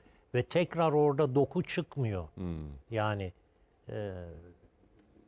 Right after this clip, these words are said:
Speaker 1: inşallah yani doktorlarından görüş alsınlar. Bilgi alacaksınız. Yani bunu, e, bu yeni bir şey. E, onun için...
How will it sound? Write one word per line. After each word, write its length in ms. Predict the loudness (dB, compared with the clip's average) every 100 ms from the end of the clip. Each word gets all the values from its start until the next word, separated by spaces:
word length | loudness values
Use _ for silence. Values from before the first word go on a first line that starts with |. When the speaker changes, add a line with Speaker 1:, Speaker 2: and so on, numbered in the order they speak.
| -14 -2
Speaker 1:
inşallah 760 | 0 2 2 2 2 0 0
yani 420 | -2 0 -2 2
doktorlarından 1000 | 2 2 2 2 4 2 2 2 0 2
görüş 360 | 4 4 4 2
alsınlar. 600 | 2 2 -2 -6 -4 -6 _ _ _ -4
Bilgi 460 | 0 2 2 2
alacaksınız. 880 | 2 2 2 2 -2 -6 -8 -6 -6
Yani 460 | -4 -4 -4 -4 -4
bunu, 300 | -2 -2 -6 _ _ -20 -18 -8
e, 360 | -6 -4 -4 -8 -12
bu 340 | -8 0 2
yeni 400 | 4 4 4 4
bir 160 | 4 2
şey. 360 | 2 0 0 -2 _ _ _ -10
E, 200 | -6 -4
onun 360 | -2 0 0 0
için... 400 | 0 0 -2